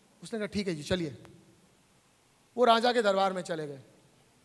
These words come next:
राजा ने बोला कि, "ये खेल तुमने बनाया है?" उन्होंने कहा, "हाँ जी, मैंने बनाया है।" उन्होंने कहा, "मुझे बहुत पसंद आया, मुझे बड़ा अच्छा लगा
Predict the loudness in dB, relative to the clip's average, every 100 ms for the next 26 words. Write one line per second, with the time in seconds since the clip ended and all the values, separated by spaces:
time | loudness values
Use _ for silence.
0 | _ _ _ _ -20 _ _ _ _ _
1 | _ _ _ _ _ _ 0 4 4 6
2 | 6 8 6 2 -14 -20 -20 _ _ _
3 | _ _ -14 -14 -16 _ -4 2 2 2
4 | 2 4 6 8 6 4 0 -8 -10 -10
5 | -12 -14 -14 -12 -12 -14 -18 -20 _ _
6 | _ _ _ _ _ _ _ _ _ _
7 | _ _ _ _ _ _ _ _ _ _
8 | _ 0 0 0 -2 -4 -4 -4 -8 -6
9 | -6 -8 -8 -6 -4 -6 -6 -10 -10